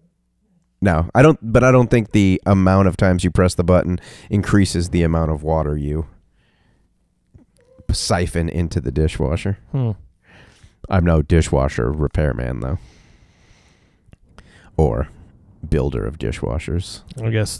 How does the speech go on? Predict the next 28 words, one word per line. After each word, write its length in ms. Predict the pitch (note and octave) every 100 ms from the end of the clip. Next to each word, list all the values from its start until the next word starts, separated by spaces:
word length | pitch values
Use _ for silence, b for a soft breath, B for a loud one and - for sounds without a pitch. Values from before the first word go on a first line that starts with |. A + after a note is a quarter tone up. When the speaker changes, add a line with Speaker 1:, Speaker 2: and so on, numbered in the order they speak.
| -
Speaker 2:
that 300 | G#2+ G#2 A2
these 220 | A2 G#2
are 60 |
facts. 500 | F#2 G2+ G2+ - - - - -
Speaker 1:
<laughs> 280 | - - -
These 260 | - C3+ -
are 100 | A2+
all 120 | -
facts. 580 | - - - - - - B B B B B
Um, 580 | G2+ G2 F#2+ F#2 F#2 F#2+ b b b b b _ -
but 120 | G#2+
all 60 |
right, 200 | A#2 C#3+ - A#2 - _ _ _ _ _
I 80 | G2+
got 140 | G2
nothing 260 | F2 E2+ F2
else. 320 | F2 E2+ - -
Speaker 2:
Okay. 280 | D3 C3+ B2 - _ B B B -
Speaker 1:
You're 120 | A2
ready 200 | G#2+ F#2
to 80 | E2+
go 100 | D#2+
to 60 |
sleep, 300 | D#2+ G#2 F#2
I 80 | E2
can 140 | D#2+
tell. 320 | C#2 E2 F2+ F2
Speaker 2:
Mm-hmm. 360 | B2 A#2 C3 B2+